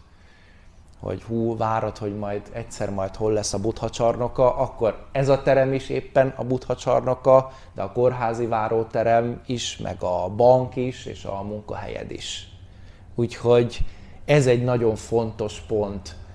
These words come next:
ennek a tapasztalata a gyakorlat során.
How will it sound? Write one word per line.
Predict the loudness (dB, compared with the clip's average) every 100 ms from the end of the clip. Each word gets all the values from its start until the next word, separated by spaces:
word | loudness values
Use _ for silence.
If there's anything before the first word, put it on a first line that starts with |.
| -18 -8
ennek | -4 -2 -2
a | 0
tapasztalata | 0 2 0 0 -4 -6 -4
a | -6
gyakorlat | -6 -6 -6 -6 -6 -8
során. | -8 -8 -8 -10